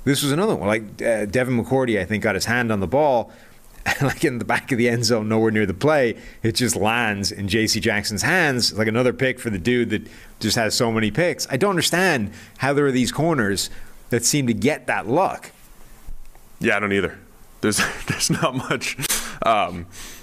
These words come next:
Speaker 2: look, I mean, at some point, uh, over time, you're just like, okay, it's, it's, you, over time, it's probably skill, but there are individual plays like this where it's like, okay, you just, you're a ball magnet. It's J C.
Speaker 1: Yeah.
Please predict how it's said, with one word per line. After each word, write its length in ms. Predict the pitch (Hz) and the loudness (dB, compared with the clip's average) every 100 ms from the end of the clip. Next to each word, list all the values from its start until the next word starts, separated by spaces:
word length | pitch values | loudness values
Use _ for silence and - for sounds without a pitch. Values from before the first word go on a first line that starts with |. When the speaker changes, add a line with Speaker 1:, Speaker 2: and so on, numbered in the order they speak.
| - - | -20 -6
Speaker 2:
look, 300 | 127 123 - | 0 0 0
I 40 | 113 | 0
mean, 180 | 113 104 | 2 2
at 120 | 101 | 2
some 220 | 123 120 | 0 0
point, 360 | 127 123 127 - - - - - - - - | 0 0 0 -6 -20 -20 -20 -20 -20 -20 -6
uh, 100 | 117 | -4
over 360 | 104 117 123 117 | 0 2 2 0
time, 480 | - 110 110 143 160 - - - - | 0 -2 0 -2 -6 -16 -20 -14 -2
you're 140 | 104 | 0
just 180 | 101 98 | 0 0
like, 140 | 95 | 0
okay, 320 | 101 98 90 90 | 0 0 0 0
it's, 340 | 90 - - - - - - | -2 -6 -10 -16 -16 -10 -4
it's, 320 | 101 - - | -4 -4 -6
you, 180 | - 113 - | -2 -4 -2
over 280 | - 165 143 | 0 0 0
time, 440 | 139 - 123 139 131 | -2 -2 0 0 -2
it's 100 | - | -4
probably 380 | 127 117 113 | -2 0 0
skill, 400 | 107 - 117 120 | -2 0 0 0
but 160 | 117 110 | -2 0
there 120 | 110 | 2
are 160 | 107 95 | 2 2
individual 520 | 113 104 104 98 92 | 2 2 0 0 -4
plays 280 | - 98 92 | -2 -2 0
like 200 | 92 90 | -2 0
this 340 | 92 90 - | -2 -2 -2
where 100 | 82 | -2
it's 120 | 82 | -2
like, 160 | - 73 | -4 -4
okay, 300 | 80 - - - - - - - | -4 -6 -10 -14 -20 -18 -16 -4
you 80 | 95 | -2
just, 180 | 90 87 - - - - - - - | -2 -4 -12 -20 -16 -14 -12 -14 -8
you're 100 | - | -4
a 40 | 87 | -2
ball 200 | 127 - | -2 -2
magnet. 380 | - 92 - - - - - | -2 -4 -8 -12 -18 -20 -12
It's 120 | - | -4
J 200 | 110 101 | -2 -2
C. 280 | - 131 - - - - - | -2 -4 -6 -20 -20 -18 -2
Speaker 1:
Yeah. 320 | 117 110 73 | 2 2 0